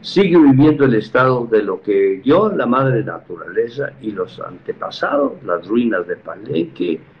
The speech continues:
la ciudad colonial de San Cristóbal, que son dos pozos, polos de desarrollo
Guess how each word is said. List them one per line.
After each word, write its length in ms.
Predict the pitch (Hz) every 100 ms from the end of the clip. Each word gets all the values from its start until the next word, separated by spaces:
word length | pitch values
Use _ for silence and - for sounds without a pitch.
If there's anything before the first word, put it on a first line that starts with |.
| _ - -
la 160 | 87 87
ciudad 460 | - 98 92 98
colonial 580 | 92 85 76 78 95 98
de 120 | - -
San 220 | - 82
Cristóbal, 580 | 87 92 - 85 80 -
que 140 | 78
son 240 | - -
dos 180 | - -
pozos, 520 | - - - - - _ _ -
polos 380 | 110 107 107 95
de 220 | - - - _ _ -
desarrollo 800 | 98 90 85 87 104 98 95